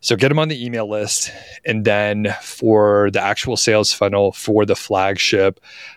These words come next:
I would have a two-week sequence. So I, I said the launch is five days. So that's Monday to Friday.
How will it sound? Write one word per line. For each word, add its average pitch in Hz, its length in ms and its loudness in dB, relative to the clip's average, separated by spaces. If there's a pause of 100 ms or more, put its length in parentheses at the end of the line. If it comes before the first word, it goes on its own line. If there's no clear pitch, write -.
(140)
I 110 160 0
would 110 160 -6
have 101 720 -2
a - 40 -2
two-week 117 540 2
sequence. - 680 -4
So 110 200 0
I, 110 80 2 (100)
I 120 60 0
said 123 540 -2
the 113 100 2
launch 107 480 0
is 95 200 -2
five 98 520 -2
days. - 580 -4
So - 140 0
that's 101 300 0
Monday 110 220 2
to 107 80 0
Friday. 92 500 -2